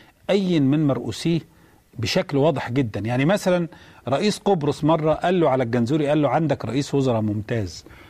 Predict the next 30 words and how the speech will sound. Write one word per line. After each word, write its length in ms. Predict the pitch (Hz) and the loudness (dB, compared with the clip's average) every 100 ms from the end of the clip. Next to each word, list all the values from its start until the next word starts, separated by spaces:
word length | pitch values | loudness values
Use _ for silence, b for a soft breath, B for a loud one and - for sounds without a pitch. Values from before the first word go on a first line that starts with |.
| B 120 | B -2
فمبارك 520 | 127 127 180 170 151 | 0 2 2 0 0
رد 260 | 165 135 | 0 0
بامتعاضه 480 | 117 113 110 123 139 | -2 -2 0 0 0
وقال 140 | 135 147 | 0 0
له: 60 | |
"آه، 340 | 139 147 127 104 139 | 2 2 0 0 -2
هارد 180 | 131 | 0
وركر، 440 | 117 127 - 92 - - _ _ 120 | 0 -2 -4 -12 -14 -20 _ _ -6
مش 320 | 127 - 110 | -4 -4 -6
ممتاز"، 480 | 104 98 117 110 107 | -4 -4 -4 -2 -2
يعني 280 | 110 117 - B B | -2 -4 -6 B B
للإشارة 460 | 117 127 - 165 160 | -2 0 2 2 2
إلى 160 | 131 135 | 2 0
أنه 160 | 147 | 0
كل 360 | - 165 151 123 | 2 2 4 4
ما 120 | 120 | 2
يميز 400 | 117 131 156 123 | 2 2 2 0
الجنزوري 520 | 107 113 110 143 131 B B - | -2 -2 0 0 -2 B B -4
كثرة 280 | 175 143 127 | -2 0 0
العمل، 340 | 123 131 135 127 | 0 0 0 0
يمكن 240 | 143 139 | 0 2
لو 100 | 127 | 0
كان 160 | 151 151 | 0 2
يعرف 280 | 147 143 131 | 2 0 0
عربي 240 | 151 131 | 0 0
كان 180 | 135 127 | -2 0
قال 120 | 147 | 0
له: 80 | 131 | -2
"حمار 300 | - 143 135 | 0 0 0
شغل" 320 | - 139 | -2 -4